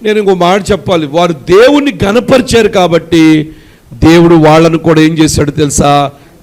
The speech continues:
ఘనపరుస్తూ ఉన్నారు. దేవునికి స్తోత్రాలు చెల్లిద్దాం.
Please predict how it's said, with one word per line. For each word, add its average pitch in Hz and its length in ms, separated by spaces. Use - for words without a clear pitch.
ఘనపరుస్తూ 139 640
ఉన్నారు. 127 380
దేవునికి 185 320
స్తోత్రాలు 202 680
చెల్లిద్దాం. 185 520